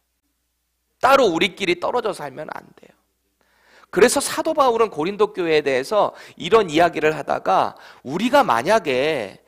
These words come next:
이 세상과 완전히 동떨어져 살 거면 우리는 완전히 세상 밖으로 나가야 된다라는 말까지 할 정도로,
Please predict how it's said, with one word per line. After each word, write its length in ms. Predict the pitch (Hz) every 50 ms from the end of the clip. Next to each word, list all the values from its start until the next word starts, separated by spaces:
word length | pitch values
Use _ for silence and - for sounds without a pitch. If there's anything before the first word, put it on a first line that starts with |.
| - - - -
이 100 | - 214
세상과 880 | - - - 302 294 311 311 294 277 247 262 269 262 - - - - -
완전히 480 | - - 160 208 233 254 247 240 240
동떨어져 680 | 226 - - 160 196 202 - 285 285 262 247 - 220 196
살 200 | 180 180 180 175
거면 320 | - 170 160 185 208 170
우리는 240 | 139 156 160 180 170
완전히 520 | 131 117 113 123 127 143 160 202 196 - - - - -
세상 500 | - - - 202 196 - 202 185 185 170 - - _ _ -
밖으로 500 | - - 139 - - - 233 233 226 214
나가야 360 | 185 165 147 143 147 139 135
된다라는 580 | 127 113 113 107 123 131 104 104 110 117 113
말까지 460 | 98 85 85 80 - - 117 - - 101
할 100 | 82 -
정도로, 420 | - - 50 50 _ _ _ _